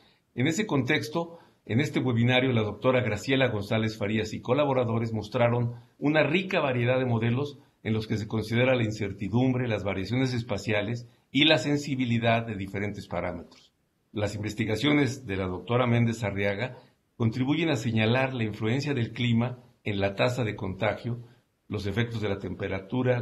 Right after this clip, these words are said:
la humedad y las variaciones espaciales. Es, eh, en esta, en este momento que le dejo a ella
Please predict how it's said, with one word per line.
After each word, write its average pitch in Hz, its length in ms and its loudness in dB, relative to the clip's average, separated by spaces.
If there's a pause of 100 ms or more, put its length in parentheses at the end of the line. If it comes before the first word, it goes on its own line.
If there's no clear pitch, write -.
la 98 120 -2
humedad 107 520 0 (220)
y 107 100 -4
las 98 160 0
variaciones 95 460 -2
espaciales. 82 640 -10 (460)
Es, 139 520 0
eh, 110 380 0 (540)
en 110 220 0
esta, 127 240 -2
en 120 220 0
este 127 200 0
momento 123 380 0
que 123 100 -2
le 104 100 -2
dejo 107 560 -2 (100)
a 104 120 0
ella 113 420 4